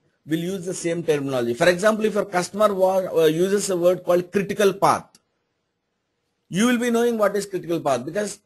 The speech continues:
across the projects, everyone knows what a critical path is.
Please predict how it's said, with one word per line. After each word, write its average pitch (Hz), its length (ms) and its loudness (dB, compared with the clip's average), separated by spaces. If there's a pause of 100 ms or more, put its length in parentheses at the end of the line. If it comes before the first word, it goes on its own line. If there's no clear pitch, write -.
(480)
across 220 400 2
the 247 80 2
projects, 202 680 -8
everyone 202 360 2
knows 202 200 -4
what 170 200 -2
a 175 40 -12
critical 147 380 -8
path 117 280 -12
is. - 220 -20